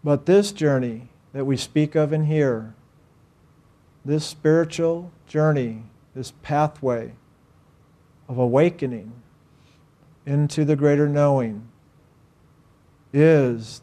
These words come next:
the greater journey of the soul's returning home to God. So it is important to hear the words, but greater than that,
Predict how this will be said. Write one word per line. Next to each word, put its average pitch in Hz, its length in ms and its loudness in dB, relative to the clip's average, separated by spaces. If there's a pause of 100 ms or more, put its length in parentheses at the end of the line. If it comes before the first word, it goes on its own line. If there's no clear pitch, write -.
(120)
the 131 100 -6
greater 135 360 2
journey 131 600 0 (120)
of 120 80 -12
the 123 100 -4
soul's 131 580 0
returning 135 520 -4
home 123 300 -2
to 127 80 -4
God. 113 480 -2 (1500)
So 131 180 -2
it 131 80 0
is 151 360 4
important 143 800 -2 (540)
to 131 100 -8
hear 143 280 4
the 170 120 4
words, 143 800 0 (1160)
but 127 120 -4
greater 139 340 4
than 143 180 2
that, 143 360 0